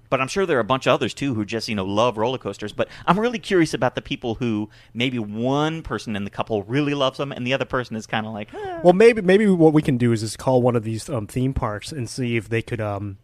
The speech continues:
Speaker 2: set this up.
Speaker 1: Mm-hmm.
Speaker 2: And then we can have, like, a little coaster date,
Speaker 1: Yeah.
Speaker 2: a theme park date, and just see how it goes.
Speaker 1: Let me ask you guys this. Would you ever get married on a roller coaster?
Speaker 2: No.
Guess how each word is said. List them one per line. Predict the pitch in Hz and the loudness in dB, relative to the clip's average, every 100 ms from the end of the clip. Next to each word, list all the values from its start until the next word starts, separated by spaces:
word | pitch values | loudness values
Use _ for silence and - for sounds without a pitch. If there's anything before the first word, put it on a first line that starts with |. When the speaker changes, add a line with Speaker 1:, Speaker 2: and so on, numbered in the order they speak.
| _ | _
Speaker 2:
set | - - 156 | -4 -2 0
this | 139 - | -2 -2
up. | 127 90 - - - | -6 -8 -14 -20 -12
Speaker 1:
Mm-hmm. | 147 127 139 | -10 -10 -8
Speaker 2:
And | 120 | -4
then | 120 117 | -2 -2
we | 117 | -2
can | 127 | -2
have, | 123 | 0
like, | 117 113 | 0 -2
a | |
little | 117 113 | -2 -2
coaster | - 135 127 - | -2 -2 -2 -6
date, | 104 117 110 95 - - | -6 -4 -4 -6 -12 -12
Speaker 1:
Yeah. | 104 90 | -12 -12
Speaker 2:
a | |
theme | - 156 160 | 0 2 4
park | 156 127 131 | 4 4 0
date, | 139 127 113 135 | -2 -2 -4 -6
and | 127 | -6
just | 131 - | -4 -6
see | - 180 | -2 2
how | 170 | 2
it | 165 | 2
goes. | 202 156 92 - | -2 -6 -6 -8
Speaker 1:
Let | 139 | -6
me | 151 | -4
ask | 139 - | -6 -6
you | 117 | -4
guys | 104 | -2
this. | 131 107 - - | -2 -2 -4 -6
Would | 113 113 | -4 -2
you | |
ever | 131 110 | -2 0
get | 110 | 0
married | 101 110 104 | 2 2 2
on | 98 | 0
a | 95 | 2
roller | 98 95 | 2 2
coaster? | 95 - - _ 110 | -2 -8 -14 _ -2
Speaker 2:
No. | 127 156 87 | 6 6 4